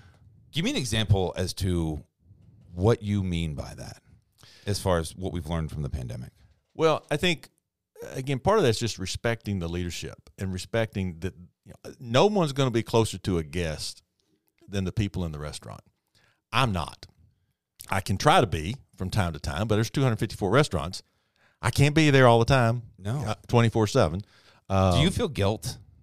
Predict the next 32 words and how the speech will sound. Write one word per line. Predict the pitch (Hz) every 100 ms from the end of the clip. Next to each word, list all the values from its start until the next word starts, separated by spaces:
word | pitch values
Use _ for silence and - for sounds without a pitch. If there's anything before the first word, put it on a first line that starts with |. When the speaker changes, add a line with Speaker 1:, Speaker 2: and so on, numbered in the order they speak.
| -
Speaker 1:
when | 98 110
you | 104
don't | 76 80 85 120 -
go | 127 156
to | 143
re-, | 147 -
like, | 113
if | 95 117
you're | 120
not | 92 95 113
in | 120 120
restaurants? | 123 120 131 135 139 - - - _ -
'Cause, | 151 147
like, | 160
you | 170 151
can't | 180 170 82
be | 104
there | 107
all | 80 76
the |
time. | 101 113
When | 120 120
you, | 104
I'm | 107
sure | - 147
when | 110
you | 98 104
walk | 85 87 87 -
in, | 87 92
people | 90 85
freak | - 80 -
out, | 80 60 50